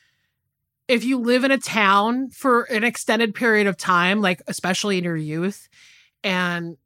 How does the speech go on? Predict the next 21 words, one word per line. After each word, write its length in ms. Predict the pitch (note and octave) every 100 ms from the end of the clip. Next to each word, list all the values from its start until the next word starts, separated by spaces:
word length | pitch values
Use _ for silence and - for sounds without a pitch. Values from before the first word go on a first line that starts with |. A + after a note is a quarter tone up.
| _ _
you 400 | A3 F3 F3+ G3+
seem 280 | - G#3+ G#3
to 120 | F#3+
know 300 | F3+ E3+ E3+
everybody 560 | F3+ G#3+ G#3 C4 C#4+ C#4+
in 80 |
the 80 | C#4
town, 600 | C4+ C#4+ C4+ C#4 C#4+ C#4 -
I 160 | G3
always 380 | G3 G#3 G#3 G3
say 420 | - F#3 F3 E3 -
it's 140 | -
because 540 | G3+ - G3+ F3+ E3+
you 580 | F3+ F3 F3 F3 E3+ E3 _ A#3+
have 480 | - F3+ F3 E3 _
either 440 | G#3 G#3+ A3 A3 - _ _ _ _ _ _ -
had 300 | - G#3+ B3+
a 40 |
lot 180 | C4+ D4
of 60 |
jobs, 680 | B3 A3+ F3+ F#3 F#3+ - -